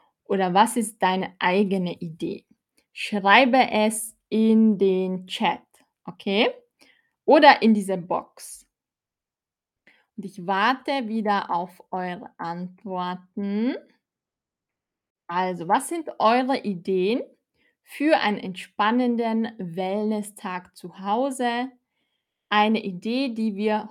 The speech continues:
heute vielleicht nicht gemacht haben oder eine Idee, die euch gefallen hat, die wir heute gemacht haben. Also, ich sehe,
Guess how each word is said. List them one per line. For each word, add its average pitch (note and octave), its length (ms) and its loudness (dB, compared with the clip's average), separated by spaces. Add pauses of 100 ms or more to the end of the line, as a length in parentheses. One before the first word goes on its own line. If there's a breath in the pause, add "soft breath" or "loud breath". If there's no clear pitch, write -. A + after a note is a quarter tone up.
(120)
heute B3 720 0
vielleicht F#3+ 720 -6
nicht A#3 440 -4
gemacht G#3+ 560 -4
haben G3 420 -4 (760)
oder D4+ 380 4
eine G3+ 200 -4
Idee, A3 440 -6
die G#3 360 -6
euch G3 480 -2
gefallen F#3 720 -6
hat, F#3 200 -14 (100)
die F#3+ 140 -10
wir F3 240 -8
heute G3+ 400 -4
gemacht F3 480 -8 (120)
haben. - 360 -10 (1000)
Also, F3+ 360 0
ich - 260 -14
sehe, A3+ 320 4